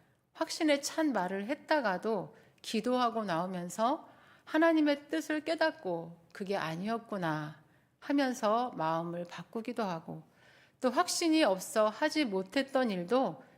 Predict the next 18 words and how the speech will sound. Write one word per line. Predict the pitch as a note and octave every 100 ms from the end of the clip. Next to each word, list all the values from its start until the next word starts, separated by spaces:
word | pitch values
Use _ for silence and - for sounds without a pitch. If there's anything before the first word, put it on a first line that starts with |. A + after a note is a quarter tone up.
| _
기도하고 | - A3 B3 C4 C4 B3+ A#3
나서 | E3 D#3+ G#3 A3+ C#4+ - _ - E4+
해보겠다고 | E4+ A3 G3+ B3 B3 G3+ F#3 F#3+ F#3 F3+ - - _ _
하기도 | - D#4+ D4 A#3 A3 B3 B3
하는 | C4+ B3 A3+
것입니다. | E3+ - F#3+ E3 D#3 D#3+ - _ _ _ _ _ - - - _
끝까지 | - D#4 - D4+ D4 C4+ C4 A3
내 | F#3+ G3+
생각과 | G#3 C#4 C4+ A#3+ A3+ - F3+ E3 E3 F3+
내 | F3 F3+
확신에 | F#3 D4+ - D#4 C4+
차 | C4 - D#4
있어서 | G3 - F3+ F3+ F3 F3 - - _
누구의 | G3 G#3+ C#4 D4
말도 | C4+ G#3 G3+ G#3 G#3+ G#3+
안 | E3+ F3 F#3+
들으려고 | C4 C#4 B3 A3+
하고 | G#3+ F#3 F3 D#3+